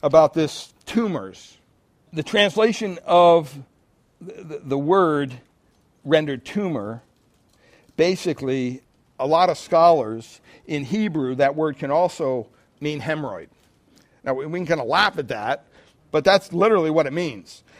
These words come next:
Uh, as a matter of fact, in the Latin Vulgate, this verse is translated this way: "He smote them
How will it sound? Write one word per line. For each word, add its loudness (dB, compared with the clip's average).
Uh, 2
as 0
a -2
matter 4
of 0
fact, 6
in -6
the -4
Latin 4
Vulgate, 2
this 0
verse 2
is -8
translated -4
this -4
way: -8
"He -4
smote 2
them -4